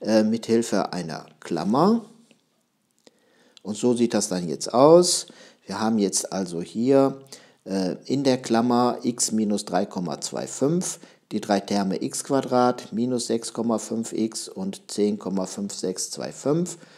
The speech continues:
in dieser Klammer zusammengefasst. Wie gesagt, wenn euch das zu schnell geht, ich habe ein extra Video hier zu der quadratischen Ergänzung gemacht, das könnt ihr euch dann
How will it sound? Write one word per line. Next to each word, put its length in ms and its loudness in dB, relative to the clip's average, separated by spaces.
in 120 -2
dieser 200 -2
Klammer 340 -4
zusammengefasst. 880 -2
Wie 160 -2
gesagt, 420 0
wenn 160 0
euch 200 0
das 280 -6
zu 200 -14
schnell 440 -4
geht, 440 4
ich 100 -10
habe 140 -4
ein 160 -10
extra 440 0
Video 360 0
hier 260 0
zu 140 -4
der 80 2
quadratischen 640 -4
Ergänzung 480 -8
gemacht, 320 -2
das 220 -6
könnt 260 -4
ihr 40 -2
euch 160 -4
dann 280 -4